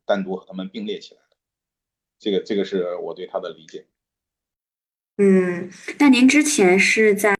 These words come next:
Speaker 2: 海通证券做证券监管合规与法律咨询，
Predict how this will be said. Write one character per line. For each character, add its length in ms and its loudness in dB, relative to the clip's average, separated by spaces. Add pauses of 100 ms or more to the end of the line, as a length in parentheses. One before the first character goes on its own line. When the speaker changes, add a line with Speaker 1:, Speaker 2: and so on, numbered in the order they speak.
(120)
Speaker 2:
海 200 -2
通 180 -6
证 220 0
券 360 2
做 360 2 (400)
证 180 4
券 200 2
监 180 -2
管 180 2
合 180 -2
规 220 4
与 80 2
法 180 -4
律 140 -2
咨 200 -8
询， 420 0